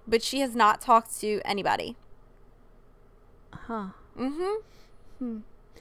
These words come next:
Speaker 2: I don't understand that, 'cause at least you'd want, I mean, I would think if somebody kidnapped me, broke my nose, cut off my signature blonde hair.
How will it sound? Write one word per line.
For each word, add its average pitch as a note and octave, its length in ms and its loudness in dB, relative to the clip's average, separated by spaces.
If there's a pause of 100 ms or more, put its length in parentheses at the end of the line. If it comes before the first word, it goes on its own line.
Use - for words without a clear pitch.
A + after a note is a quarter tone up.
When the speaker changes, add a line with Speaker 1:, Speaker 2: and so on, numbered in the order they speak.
(300)
Speaker 2:
I D#4 80 12
don't C#5+ 140 12
understand A3 580 6
that, D3+ 180 4
'cause B3+ 140 4
at C4+ 100 8
least E4+ 260 6
you'd D4+ 140 4
want, B3 360 8 (540)
I D4 60 10
mean, D#4 240 10
I C#4+ 160 12
would F4 160 6
think C4 220 6
if A3+ 80 -2
somebody F4 260 6
kidnapped C4+ 480 10
me, A3 220 6
broke G#3+ 440 10
my G#3+ 140 10
nose, G3+ 520 12
cut A#3 160 10
off B3 200 10
my G#3+ 120 8
signature A#3+ 600 6
blonde G3+ 380 8
hair. D#3+ 400 4